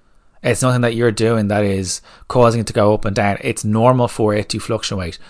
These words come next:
just like it's normal to rain outside. It's completely normal, but it's the stories that you attach to it about yourself.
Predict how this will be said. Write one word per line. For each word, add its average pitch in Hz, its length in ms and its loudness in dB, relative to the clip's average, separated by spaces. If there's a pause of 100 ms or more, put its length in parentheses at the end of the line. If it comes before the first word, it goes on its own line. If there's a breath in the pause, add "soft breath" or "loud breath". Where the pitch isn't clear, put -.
(120)
just 113 180 -4
like 113 140 2
it's 98 120 0
normal 110 360 2
to 107 120 -2
rain 107 300 0
outside. 101 640 -2 (500 soft breath)
It's 123 160 -2
completely 117 580 0
normal, 107 480 0 (280 soft breath)
but 98 280 -4 (240 loud breath)
it's - 220 -4
the 107 80 -4
stories 120 560 4
that 117 80 -2
you 107 200 2
attach - 480 -2
to 101 160 -4
it 98 100 -6
about 98 280 -2
yourself. 95 520 -8